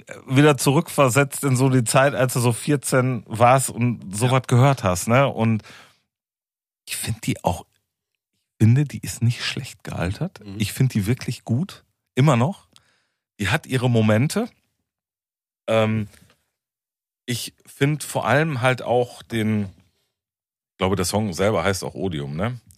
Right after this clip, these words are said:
Speaker 1: Ähm, der so ein bisschen so dieses, äh, diese Melodie am Anfang.
Speaker 3: Ja, ich meine, ja.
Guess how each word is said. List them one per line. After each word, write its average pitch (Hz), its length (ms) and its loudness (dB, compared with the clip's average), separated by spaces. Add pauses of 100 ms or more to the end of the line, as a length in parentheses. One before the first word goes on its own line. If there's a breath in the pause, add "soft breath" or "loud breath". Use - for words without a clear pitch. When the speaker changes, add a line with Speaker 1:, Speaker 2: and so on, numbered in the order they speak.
Speaker 1:
Ähm, 80 580 -4 (200)
der 82 140 -2
so 87 80 -4
ein 85 100 -4
bisschen 87 680 -4 (840)
so 92 140 -2
dieses, 87 500 -2
äh, 82 520 -2
diese 87 420 -4
Melodie 95 480 -4
am 107 140 -4
Anfang. 117 680 -4
Speaker 3:
Ja, 95 80 -6
ich 85 120 -8
meine, 90 220 -4
ja. 85 180 -6